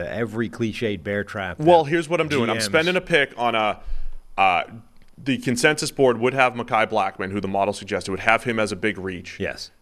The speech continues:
Speaker 2: And it would have Darnell Washington as a big value play.
Speaker 1: But you've already
Speaker 2: So I'm willing to take one pick here.
Speaker 1: <laughs> You've already long since decreed, "To hell with the cons-,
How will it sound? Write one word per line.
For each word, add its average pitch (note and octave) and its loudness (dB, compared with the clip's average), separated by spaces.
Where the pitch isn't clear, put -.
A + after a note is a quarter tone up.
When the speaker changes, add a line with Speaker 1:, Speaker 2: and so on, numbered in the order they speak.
Speaker 2:
And G#2+ 2
it G#2+ 2
would G2+ 2
have G2+ 2
Darnell A2 2
Washington G#2 -2
as F2+ -4
a F2+ -10
big F2+ -6
value F2+ -2
play. B1+ -6
Speaker 1:
But A2 -2
you've A#2+ 2
already A#2+ 2
Speaker 2:
So A2+ 4
I'm C3+ 4
willing C#3 0
to C3 -8
take A#2+ 2
one B2 2
pick B2+ 2
here. F#2+ 0
Speaker 1:
<laughs> - 2
You've B2 -2
already C#3+ 2
long B2 -2
since A2+ -4
decreed, G#2 -4
"To G2+ -8
hell A#2+ 0
with A2+ -4
the G#2+ -6
cons-, G2+ -10